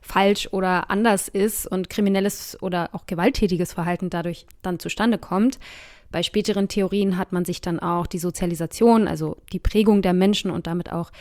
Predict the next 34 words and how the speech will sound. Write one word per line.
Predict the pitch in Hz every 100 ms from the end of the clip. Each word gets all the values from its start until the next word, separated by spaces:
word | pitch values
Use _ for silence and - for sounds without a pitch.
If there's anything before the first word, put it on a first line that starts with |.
| - - -
ihr | 214
direktes | 196 185 175 -
Umfeld | 269 349 - 190 -
angesehen | 175 175 185 226
und | 190
sich | 196 -
gefragt, | 180 - 185 - - - - -
inwieweit | 214 202 240 240
ist | 214 -
kriminelles | 220 208 202 -
Verhalten | 196 190 185
vielleicht | 185 170 170 -
erlernt? | 185 196 240 202 262 - -
Da | -
sind | 175 196
wir |
bei | 180
den | 175 175
Lerntheorien. | 214 247 - 208 180 214 247 - - -
Oder | - 220 214
spielt | - 220
vielleicht | - 196 -
auch | 185 190
ein |
Mangel | 185 190 190
an | 180
sozialer | 180 - 180 170 170
Kontrolle, | 196 - 240 262 233 233
da | 180
sind | 170
wir |
bei | 165 -
Kontrolltheorien | - - 196 208 190 170 190
oder | 185 165